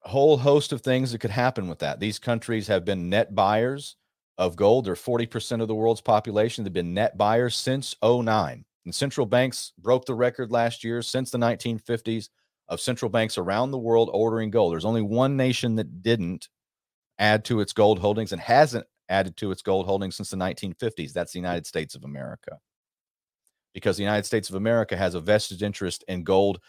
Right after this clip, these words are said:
not going up. The dollar is at war with value. It used to be the petrodollar. It kinda still is, but we're losing that. Biden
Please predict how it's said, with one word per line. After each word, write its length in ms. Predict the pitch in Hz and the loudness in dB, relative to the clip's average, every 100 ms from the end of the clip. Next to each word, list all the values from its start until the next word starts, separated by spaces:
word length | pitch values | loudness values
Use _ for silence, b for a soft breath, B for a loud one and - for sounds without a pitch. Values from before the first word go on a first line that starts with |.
| b 90 | b -4
not 340 | 101 117 - | 4 4 4
going 340 | 98 85 76 | 0 0 -2
up. 200 | 73 60 _ _ _ | -8 -12 _ _ _
The 80 | - | -12
dollar 440 | 73 95 110 113 95 | 2 6 8 6 4
is 180 | 87 | 0
at 120 | 90 71 | -4 -6
war 680 | 87 98 120 92 78 76 - _ _ | -6 2 2 2 -2 -8 -12 _ _
with 220 | 90 82 78 | -10 -8 0
value. 540 | 95 113 95 69 - _ - | 4 4 2 -4 -12 _ -10
It 140 | 85 | -2
used 280 | 117 190 - | -2 -2 -4
to 80 | 135 | -4
be 360 | 87 80 90 | -4 -4 -4
the 120 | 92 90 | -6 2
petrodollar. 760 | 151 190 123 85 76 73 71 | 4 4 2 0 0 -2 -4
It 80 | - | -8
kinda 280 | - 160 135 | -2 0 0
still 340 | - 139 110 | -2 0 2
is, 340 | 147 147 62 - b b | 2 2 -2 -12 b b
but 100 | 117 | -2
we're 180 | 104 101 | 0 0
losing 520 | 98 110 190 147 98 | 0 2 0 0 -4
that. 300 | 80 64 92 - _ _ _ _ _ - | -6 -6 -10 -12 _ _ _ _ _ -2
Biden 580 | 90 123 107 90 113 | 2 2 2 -4 -8